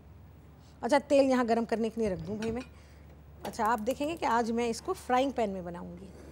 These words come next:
हमेशा तो मैं कढ़ाई में बनाती हूँ, लेकिन आज मैं यहाँ frying pan में बनाऊँगी, तो उसका एक मकसद होगा बनाने का, तो वो अभी आपको पता चल जाएगा कि मैं क्यों frying pan में बना रही हूँ। अच्छा, सोडा ज़्यादा ना डालें,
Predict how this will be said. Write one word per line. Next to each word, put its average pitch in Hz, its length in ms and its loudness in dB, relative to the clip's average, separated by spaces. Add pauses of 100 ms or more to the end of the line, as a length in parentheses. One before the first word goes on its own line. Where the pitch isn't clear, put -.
(380)
हमेशा 220 320 -2
तो 247 120 -2
मैं 247 120 -2
कढ़ाई 226 260 0
में 240 140 0
बनाती 226 360 -2
हूँ, - 80 -8 (100)
लेकिन 214 300 -6 (480)
आज 196 240 -2
मैं 202 220 -4
यहाँ 220 240 -2
frying 220 320 -2
pan 226 160 0
में 233 140 0
बनाऊँगी, 220 360 0
तो 269 260 2
उसका - 380 -2
एक 220 200 0
मकसद 254 360 0
होगा 302 180 4
बनाने 277 340 4
का, 370 120 -2 (460)
तो 233 80 0
वो 220 120 2
अभी 214 280 -2
आपको 196 280 -4
पता 208 260 -2
चल 190 200 -6
जाएगा 208 340 0 (420)
कि 214 100 0
मैं 202 220 -2 (200)
क्यों 285 180 0
frying 202 300 -4
pan 196 200 -4
में 196 160 -6
बना 175 260 -4
रही 165 160 -6
हूँ। 170 240 -10 (2750)
अच्छा, 339 160 4
सोडा 285 320 6
ज़्यादा 285 300 6
ना 247 200 4
डालें, 277 280 4